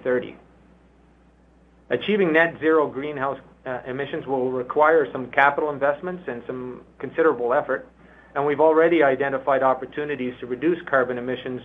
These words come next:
by sixty percent. These efforts will include taking advantage of new technologies, uh, making use of solar power and electric vehicles. And we will provide updates on our plans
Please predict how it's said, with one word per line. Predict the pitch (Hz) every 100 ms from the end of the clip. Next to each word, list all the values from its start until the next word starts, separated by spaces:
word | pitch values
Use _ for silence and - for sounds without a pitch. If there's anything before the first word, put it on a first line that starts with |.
| -
by | 127 123 123 120 120 - - -
sixty | 143 - -
percent. | 117 127 - 135 - - _ _ _ _ - - _ _
These | 147 165
efforts | 160 160 160 -
will | 147 143
include | 143 139 127 151 151 135
taking | - 143 139 135
advantage | 110 135 135 127
of | 123
new | 120 139 139
technologies, | 131 131 143 151 147 147 135 -
uh, | 110 110
making | 113 139 135 135
use | 131 147 139
of | 120 -
solar | 147 147
power | 143 143 143 143 143 143 135
and | 127 123 123
electric | 120 127 123 123
vehicles. | 131 131 131 120 - - - _ - - - - -
And | 131
we | 143 151
will | 147
provide | 135 131 151 151 139 127
updates | 151 160 - 135 135
on | 135
our | 135
plans | 127 135 135 131 135